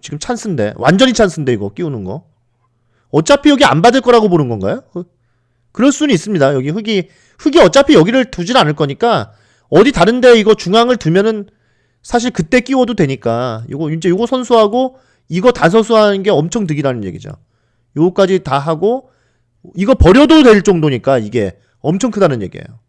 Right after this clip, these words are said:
지금 거길 젖혔는데 아까 전에 제가 얘기한 끝내기를 안 당하려고 둔 겁니다. 예, 그 끝내기 당하는 게 너무 이제 싫으니까,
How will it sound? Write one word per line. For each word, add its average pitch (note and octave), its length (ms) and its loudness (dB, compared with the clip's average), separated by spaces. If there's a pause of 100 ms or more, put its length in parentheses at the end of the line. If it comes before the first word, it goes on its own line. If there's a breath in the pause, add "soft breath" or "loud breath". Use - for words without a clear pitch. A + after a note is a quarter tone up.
(360)
지금 G3 720 2
거길 F3 260 -4
젖혔는데 G3 680 2
아까 D#3 300 4
전에 A#3+ 220 4
제가 G#3+ 280 4
얘기한 G3 320 4
끝내기를 A#3 420 0
안 D3+ 160 2
당하려고 G3 420 4
둔 C#3+ 140 -8
겁니다. F#2+ 400 -10
예, B2 220 -2 (340 soft breath)
그 F3 140 -6
끝내기 C4+ 320 2
당하는 A#3 260 4
게 A3+ 80 0
너무 C4 300 0
이제 A3 160 -2
싫으니까, G3 840 -2